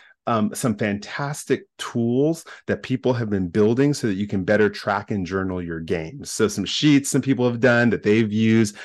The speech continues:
that they've shared. So again, go on to continuing missions,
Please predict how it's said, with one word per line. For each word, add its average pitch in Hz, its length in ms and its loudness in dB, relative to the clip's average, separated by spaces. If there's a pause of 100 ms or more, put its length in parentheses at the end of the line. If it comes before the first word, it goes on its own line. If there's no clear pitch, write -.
(140)
that - 100 -14
they've 92 180 0
shared. 113 480 4
So 107 140 0
again, 139 240 2
go 190 80 4
on 180 100 4
to 156 60 2
continuing 107 420 -2
missions, 101 440 0